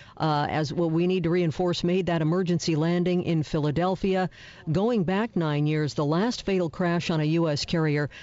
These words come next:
occurred near Buffalo. That was February of two thousand nine. That's when a Colgan Air commuter plane went down, killing fifty.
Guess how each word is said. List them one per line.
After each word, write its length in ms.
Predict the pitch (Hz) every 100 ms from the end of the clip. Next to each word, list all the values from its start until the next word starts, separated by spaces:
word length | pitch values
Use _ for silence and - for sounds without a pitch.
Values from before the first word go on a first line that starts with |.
| -
occurred 380 | 160 - 185 156
near 180 | 165 151
Buffalo. 640 | 120 190 240 180 170 170
That 180 | 165 147
was 140 | 151
February 460 | - 208 196 190 170
of 80 | 147
two 160 | 202
thousand 420 | 180 185 165 160 147
nine. 400 | 156 160 156 147 - -
That's 240 | - 170 -
when 100 | 165
a 120 | 156
Colgan 440 | - 202 220 190
Air 240 | 180 175 170
commuter 480 | - 160 190 262 180
plane 380 | - 160 160
went 220 | 151 151 131
down, 300 | 170 170 160
killing 440 | 180 160 156 143
fifty. 580 | - 233 233 - 143